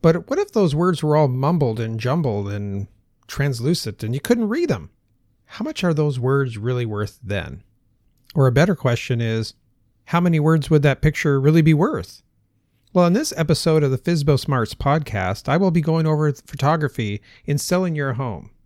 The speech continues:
specifically photo quality. I will give three tips when taking photos of your home, and we will go into what matters most for your potential buyer, and what looks, angles, and techniques of taking those pictures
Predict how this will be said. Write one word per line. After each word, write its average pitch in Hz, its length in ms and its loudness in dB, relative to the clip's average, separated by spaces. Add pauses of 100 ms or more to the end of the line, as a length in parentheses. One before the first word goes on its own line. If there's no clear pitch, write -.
(180)
specifically 170 680 2
photo 175 340 2
quality. 104 600 -2 (840)
I 151 100 2
will 165 160 4
give 151 220 0
three 190 200 -2
tips - 540 -4 (140)
when 147 220 0
taking 170 360 -2
photos 127 340 -2
of 120 100 -2
your 113 180 -2
home, 120 320 -6 (520)
and 190 140 2
we 254 100 0
will 247 120 0
go 214 220 2
into 185 640 -2
what 190 240 -4
matters 202 380 -2
most 170 460 0
for - 160 -2
your 147 160 2
potential 147 460 0
buyer, 127 500 0 (800)
and 135 200 -2
what 170 300 -2
looks, 165 540 0
angles, 165 640 -2 (120)
and 127 140 -4
techniques 165 520 -2
of 131 100 -4
taking 185 340 0
those 131 200 -2
pictures 131 560 -4